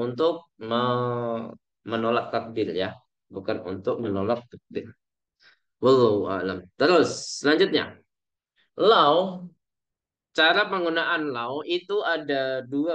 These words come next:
Pak, ya. Jadi yang pertama, lau untuk, ya pasti pakainya unsurnya adalah fa'ilun madhi ya, harus ada fi'il madhinya ya.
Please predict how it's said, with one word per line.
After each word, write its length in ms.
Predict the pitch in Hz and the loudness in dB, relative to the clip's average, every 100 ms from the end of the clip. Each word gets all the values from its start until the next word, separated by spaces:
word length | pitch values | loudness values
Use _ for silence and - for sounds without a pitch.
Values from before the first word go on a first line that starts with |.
| 135 | -4
Pak, 100 | 87 95 | -10 -14
ya. 60 | 117 _ _ _ _ _ _ _ _ _ _ _ 104 | -16 _ _ _ _ _ _ _ _ _ _ _ -8
Jadi 200 | 104 131 135 | -2 4 4
yang 140 | 120 117 | 4 -2
pertama, 680 | 117 - 113 120 151 156 156 160 _ _ _ _ _ _ _ _ - 113 | -6 -6 -6 -2 0 0 -4 -10 _ _ _ _ _ _ _ _ -4 2
lau 220 | 160 190 143 113 160 | 4 6 4 0 -4
untuk, 400 | 190 220 220 - _ _ _ _ _ _ _ _ _ - 117 | -2 -2 -2 -6 _ _ _ _ _ _ _ _ _ -12 -4
ya 80 | 113 | -2
pasti 160 | 127 170 151 | -2 -4 -6
pakainya 360 | 143 139 143 156 156 151 143 - | -6 -4 -4 -4 -4 -4 -8 -8
unsurnya 400 | 135 131 135 143 151 | -8 -6 -6 -4 -2
adalah 220 | 139 139 139 139 | 0 2 2 0
fa'ilun 420 | 135 123 120 131 131 127 | -4 -4 -2 -4 -4 -4
madhi 260 | 127 131 139 | -2 -2 0
ya, 60 | 101 117 107 | -2 -4 -6
harus 200 | 110 123 117 | -6 -4 -2
ada 120 | 117 113 | -2 -2
fi'il 160 | 117 120 | -4 -4
madhinya 340 | 117 117 135 113 | -4 -2 -2 -2
ya. 60 | 101 | -4